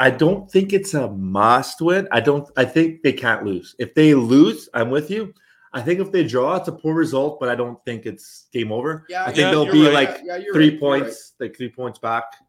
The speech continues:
Speaker 1: They still gotta play Sporting. They can catch them. And like I said, like, look at Sporting last year.
Speaker 2: Yeah,
Speaker 1: We
Speaker 2: yeah.
Speaker 1: had, like, a crazy point lead. We tied three out of four games, and
Speaker 2: Yeah,
Speaker 1: then
Speaker 2: yeah.
Speaker 1: it's open again. I don't think
Speaker 3: Yeah.
Speaker 1: it's a must win, but going, talking about morale,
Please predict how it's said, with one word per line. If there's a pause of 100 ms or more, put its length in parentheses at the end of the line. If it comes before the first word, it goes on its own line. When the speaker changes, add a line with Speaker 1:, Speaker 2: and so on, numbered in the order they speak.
(140)
Speaker 1:
They
still
gotta
play
Sporting.
They
can
catch
them.
And
like
I
said,
like,
look
at
Sporting
last
year.
Speaker 2:
Yeah,
Speaker 1:
We
Speaker 2:
yeah.
Speaker 1:
had,
like,
a
crazy
point
lead. (680)
We
tied
three
out
of
four
games,
and
Speaker 2:
Yeah, (140)
Speaker 1:
then
Speaker 2:
yeah. (180)
Speaker 1:
it's
open
again.
I
don't
think
Speaker 3:
Yeah.
Speaker 1:
it's
a
must
win,
but (760)
going,
talking
about
morale,